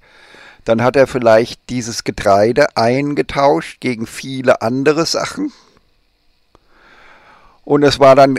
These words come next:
nicht mehr so wichtig, ob sein Getreide jetzt ungiftig war oder, oder Problem, pro-, äh, problematisch für die Gesundheit der Leute war.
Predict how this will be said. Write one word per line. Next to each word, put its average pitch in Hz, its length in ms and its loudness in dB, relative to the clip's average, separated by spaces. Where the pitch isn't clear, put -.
nicht 147 300 -4
mehr 147 160 0
so 135 160 -4
wichtig, - 640 -8
ob - 180 0
sein 127 340 4
Getreide 120 480 4
jetzt 113 240 -4
ungiftig 147 720 -6
war 156 360 4
oder, 107 280 0
oder 101 320 -4
Problem, 120 540 -2
pro-, - 220 0
äh, 113 100 2
problematisch 120 840 0
für 165 140 -6
die 143 120 -6
Gesundheit 147 600 -4
der 139 80 2
Leute 131 440 0
war. 131 340 2